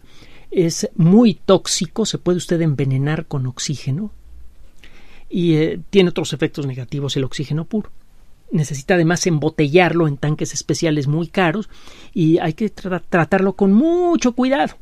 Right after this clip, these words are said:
Si usted, eh, está trabajando con un tanque de oxígeno y la válvula está atascada, que nunca se le ocurra, por favor, ponerle grasa a la válvula para aflojarla,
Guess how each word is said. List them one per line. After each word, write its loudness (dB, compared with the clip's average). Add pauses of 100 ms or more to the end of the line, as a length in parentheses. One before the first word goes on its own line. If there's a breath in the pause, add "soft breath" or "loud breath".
(880 soft breath)
Si -4
usted, 2
eh, -2
está -2
trabajando 0
con 0
un -2
tanque 0
de 4
oxígeno -2
y 2
la 0
válvula 2
está -4
atascada, 0 (240 loud breath)
que -2
nunca 2
se 0
le 0
ocurra, -2
por -6
favor, -4
ponerle -4
grasa -4
a -2
la -4
válvula -2
para -8
aflojarla, -6